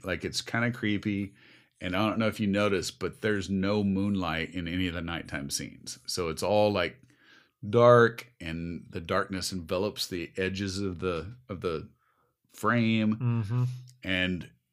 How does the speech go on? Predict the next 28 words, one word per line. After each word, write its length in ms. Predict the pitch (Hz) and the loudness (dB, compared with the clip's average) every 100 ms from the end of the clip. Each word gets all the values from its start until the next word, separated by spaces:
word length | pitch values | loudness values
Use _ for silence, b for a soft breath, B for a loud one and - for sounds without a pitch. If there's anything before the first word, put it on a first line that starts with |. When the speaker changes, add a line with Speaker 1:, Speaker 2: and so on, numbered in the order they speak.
| _ | _
Speaker 1:
then 260 | 92 104 101 | -6 -2 0
you 140 | 101 | 0
have 300 | 101 98 101 | 2 2 2
that 200 | 98 92 | 2 0
juxtaposed 720 | 98 92 - 80 104 98 90 | 0 -2 -2 -4 -2 0 0
with, 260 | 90 85 - | -4 -6 -2
like, 280 | 87 85 - | -2 -2 -4
the 100 | 95 | -2
light, 400 | 95 101 98 - | 2 4 2 -2
pure 340 | - 104 101 | -6 -2 0
white 320 | 92 95 101 | 0 0 0
snow 380 | - - 98 101 | 0 0 2 0
falling 640 | 98 101 98 104 98 95 b b b b - | 2 4 4 4 2 0 b b b b -8
and 480 | 85 87 87 82 - - _ _ | -2 0 0 -2 -6 -16 _ _
the, 120 | 92 - - _ - | -10 -10 -14 _ -8
the 120 | 98 - - _ | -8 -8 -20 _
children's 480 | - 117 107 104 98 | -2 0 2 0 0
choir 340 | - 104 98 | 2 4 4
singing. 540 | 92 104 95 92 95 98 b b b b - | 2 0 0 0 -2 -6 b b b b -2
And 140 | 95 | 0
then 180 | 95 92 | 2 2
the 80 | 90 | 2
next 480 | 95 101 95 - | 4 4 4 0
scene, 380 | - 90 92 90 | 0 0 0 -2
the 120 | 95 87 | -6 -6
very 500 | 92 98 120 117 104 | -2 6 8 10 8
next 260 | 98 92 | 4 2
shot 480 | - 117 95 80 | 2 6 6 6